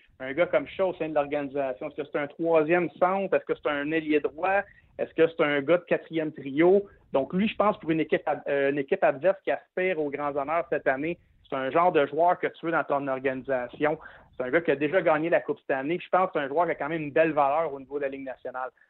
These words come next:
Fait que si on oublie Pacioretty, que vu que c'est le capitaine, il y a comme, euh,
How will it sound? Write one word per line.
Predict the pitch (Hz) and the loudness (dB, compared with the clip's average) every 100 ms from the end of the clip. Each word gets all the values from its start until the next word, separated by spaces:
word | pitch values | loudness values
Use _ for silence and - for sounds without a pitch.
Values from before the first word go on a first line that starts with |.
| _ - | _ -12
Fait | |
que | 120 - | -12 0
si | 226 | 2
on | 208 | 4
oublie | 165 185 | 4 2
Pacioretty, | 214 156 - 160 151 135 - 190 | 2 2 4 4 4 -2 -6 -8
que | - 156 | 0 0
vu | 143 | 0
que | 165 | -8
c'est | 165 | -12
le | |
capitaine, | 139 151 - - 175 185 170 _ _ _ _ | -6 -6 -6 0 2 2 0 _ _ _ _
il | 135 | -4
y | |
a | 131 | 0
comme, | 165 165 | 0 4
euh, | 143 131 | 4 4